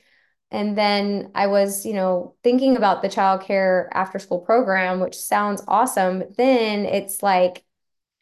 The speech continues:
with our schedule, it's, do I pay for the full week, even though they're only gonna be there four days a week? Or, um, maybe I only do a couple days a week there and a couple days of help here to just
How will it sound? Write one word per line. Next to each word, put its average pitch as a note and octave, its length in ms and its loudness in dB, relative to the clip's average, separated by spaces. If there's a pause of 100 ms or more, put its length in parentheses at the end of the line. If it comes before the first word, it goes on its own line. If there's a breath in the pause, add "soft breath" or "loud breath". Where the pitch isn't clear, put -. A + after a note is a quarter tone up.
(360)
with G#3 200 0
our G3+ 160 4
schedule, F#3+ 920 2
it's, - 520 -6 (540)
do G3+ 120 -2
I G3 120 4
pay G3+ 360 2
for G3 520 -2 (140)
the G3+ 100 -2
full G3+ 260 0
week, C4+ 300 0
even G3 200 -4
though F#3+ 140 0
they're F#3 120 2
only F#3 160 2
gonna F#3 160 0
be A#3+ 300 2
there F#3 600 2
four B3+ 200 6
days E3+ 240 -2
a E3 60 -2
week? - 360 -12
Or, F3 580 -2 (380 soft breath)
um, F3+ 640 -6 (480)
maybe F#3+ 260 -2
I G3 100 -2
only G#3 220 -2
do G#3+ 200 -4
a G#3 60 -2
couple B3+ 280 0
days G#3+ 220 0
a G3 40 -4
week F#3 220 -4
there F3 380 2
and F#3+ 180 -2
a F#3 60 -2
couple F3+ 320 -2
days F3+ 340 0
of - 140 -12
help E3+ 240 -4
here A3+ 420 0
to E3+ 60 -8
just F3 340 -6